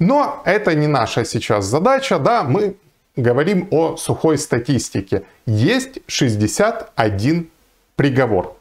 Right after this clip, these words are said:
по всей стране за один месяц. Как распределились, э, приговоры, реальные и условные? Напомню, что реальные приговоры —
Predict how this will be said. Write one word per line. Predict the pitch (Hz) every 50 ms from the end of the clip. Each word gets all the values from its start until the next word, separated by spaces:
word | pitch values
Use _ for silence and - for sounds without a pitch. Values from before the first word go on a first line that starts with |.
| _ _
по | 180 180
всей | 180 - - - 110
стране | 107 - - _ - 143 151 190 247 285 302 330 311 - -
за | - 107 101 113 170 208 240 247 254 - - _ _
один | - 113 113 107 104 117 139 143 147 143 - _
месяц. | 139 139 160 156 135 131 - - - _ - - - - - - - - - - - - - _ _
Как | _ - 269 269 269
распределились, | 269 247 233 240 - - 190 180 165 190 190 208 233 226 214 214 190 - - - _ _ _
э, | - 143 143 139 135 123 -
приговоры, | - 143 175 139 147 165 165 165 160 120 107 95 95 92 95 - - _
реальные | - 127 120 135 190 240 285 294 277 262 254 247 240 240 233
и | - - 175
условные? | 180 190 190 185 - - 160 123 104 92 95 101 98 98 98
Напомню, | 98 120 190 226 - - 135 101 98 95 98 95
что | - - - 110
реальные | 104 135 180 208 175 131 117 110 110 104 98
приговоры — | 95 - - 117 110 113 127 123 127 113 101 92 - -